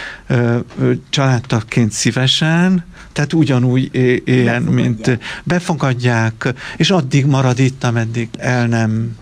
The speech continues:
Speaker 1: ö, intéződik, ö, az élete, és egy idő után újabb és újabb két hetek teltek el.
Speaker 2: Hát
Speaker 1: És
Speaker 2: beleszeretett az édesanyjába, ami egyébként nem csoda, mert egy
Speaker 1: <laughs>
Speaker 2: olyan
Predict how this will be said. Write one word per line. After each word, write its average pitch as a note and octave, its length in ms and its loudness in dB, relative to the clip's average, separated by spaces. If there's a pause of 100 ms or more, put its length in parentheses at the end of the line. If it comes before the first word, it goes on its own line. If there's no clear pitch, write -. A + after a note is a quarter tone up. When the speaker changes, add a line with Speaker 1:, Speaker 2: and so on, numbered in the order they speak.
(120)
Speaker 1:
ö, A#2 160 -2
intéződik, A2+ 720 -8 (140)
ö, - 60 -8 (260)
az A#2 220 -12
élete, E3 420 0 (440)
és C#3+ 420 0 (100)
egy C#3+ 320 0
idő F3 220 2
után E3 560 2 (300)
újabb G3+ 300 4
és E3 180 0
újabb E3 280 2
két C#3+ 260 0
hetek C3 380 -2
teltek F3 580 -2
el. F#3+ 280 0 (260)
Speaker 2:
Hát E3 100 -2
Speaker 1:
És D#3 60 -2
Speaker 2:
beleszeretett C3+ 720 0
az C3 100 2
édesanyjába, A#2+ 800 0
ami B2 160 2
egyébként C3 460 0
nem C3+ 200 0
csoda, A2 440 -2
mert A2+ 420 -4 (340)
egy B2+ 240 0
Speaker 1:
<laughs> A2 60 2
Speaker 2:
olyan D#3+ 300 0